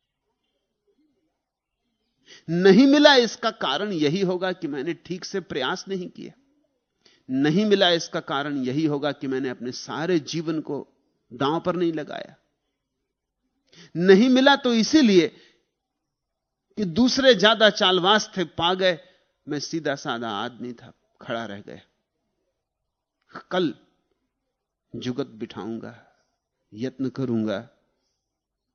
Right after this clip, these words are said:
कल सब दांव पर लगाऊंगा। कल की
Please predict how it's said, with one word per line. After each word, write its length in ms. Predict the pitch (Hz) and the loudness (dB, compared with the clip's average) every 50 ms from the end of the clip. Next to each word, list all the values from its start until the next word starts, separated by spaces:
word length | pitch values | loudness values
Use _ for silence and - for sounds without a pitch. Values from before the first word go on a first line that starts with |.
| _ _ _ _ _ _ _ _ _ _ - | _ _ _ _ _ _ _ _ _ _ 2
कल 140 | 240 247 220 | 2 2 2
सब 240 | - - 240 285 269 | 0 2 2 2 4
दांव 260 | 208 190 240 247 240 233 | 4 4 4 4 4 2
पर 100 | 233 214 196 | 0 0 0
लगाऊंगा। 500 | 190 175 160 143 120 117 113 104 - - _ _ _ _ _ _ _ _ _ _ _ _ _ _ _ _ _ _ _ _ _ _ _ _ _ _ _ _ _ _ _ _ _ _ _ _ _ _ _ _ | 0 0 0 -2 -4 -4 -8 -10 -16 -20 _ _ _ _ _ _ _ _ _ _ _ _ _ _ _ _ _ _ _ _ _ _ _ _ _ _ _ _ _ _ _ _ _ _ _ _ _ _ _ _
कल 200 | - 156 170 175 151 | -6 -4 -4 -4 -4
की 220 | - - 117 - | -6 -10 -12 -12